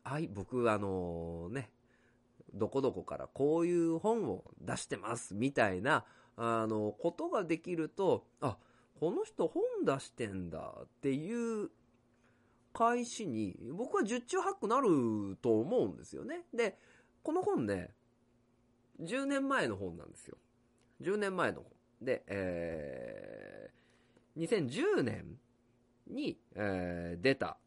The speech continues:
本なんですね。二千十年に出て、で、今二千二十一年で、えー、今ネットでね、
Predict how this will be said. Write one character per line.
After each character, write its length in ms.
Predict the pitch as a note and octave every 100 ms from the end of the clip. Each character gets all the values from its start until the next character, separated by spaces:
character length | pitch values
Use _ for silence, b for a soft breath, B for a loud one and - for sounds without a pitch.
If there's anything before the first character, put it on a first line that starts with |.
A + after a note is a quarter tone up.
| _
本 380 | - C#3 A#2 E2+
な 60 | -
ん 200 | G1+ G1+
で 120 | -
す 80 | -
ね。 220 | D4 F4
二 180 | E3+ F#3+
千 380 | D#4 G4 G#3+ B2+
十 280 | F#3 D#4+
年 280 | A#3 F#2 C#2
に 120 | C#2
出 140 | F2 G2
て、 440 | - C3+ F#2+ - _ _ - B B _ -
で、 240 | A3+ C3
今 220 | F3+ G3+ G#2+
二 140 | A#2
千 200 | G3+ D#3
二 160 | F#3 F3+
十 180 | B2+
一 280 | F#2+ A2 C4+
年 300 | C#4 A2+ B1+
で、 240 | G2 E2+ - _ _ _ _ _ b b b b b b b b B2
え 520 | A#2+ A2 G2+ F#2+ F#2
ー、 40 | F#2+
今 220 | D#3+ F#2
ネ 140 | G2 A2
ッ 40 |
ト 160 | - C#3
で 140 |
ね、 80 | D#3+